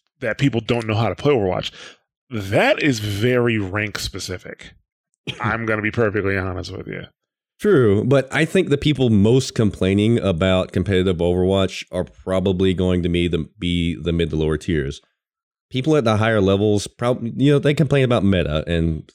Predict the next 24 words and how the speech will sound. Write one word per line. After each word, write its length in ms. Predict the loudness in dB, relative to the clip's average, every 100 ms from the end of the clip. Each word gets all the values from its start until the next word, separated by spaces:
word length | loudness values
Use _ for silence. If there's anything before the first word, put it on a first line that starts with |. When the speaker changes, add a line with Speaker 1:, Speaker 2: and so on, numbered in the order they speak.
| -8
Speaker 2:
things 220 | -4 -2
of 60 | 0
that 160 | -2
sort. 180 | -2 -2
They 80 | 0
know 60 | 2
how 100 | 2
to 80 | 0
play 120 | -4
the 80 | -4
game, 180 | -12 -8
obviously. 600 | -6 -4 -4 -6 -12 -14 -20 _ _ _ _ _
And 380 | -4 0 0 0
most 440 | 2 4 2 0 0
of 180 | 0
what 140 | 0 0
people 220 | -2 -2
complain 280 | -4 0 0
about 300 | 2 0 0
in 100 | 0
upper, 300 | 0 -2 -6 _ -8
upper 180 | -2
levels 400 | 0 0 -2 -4 -6
are 300 | -2 -2 -4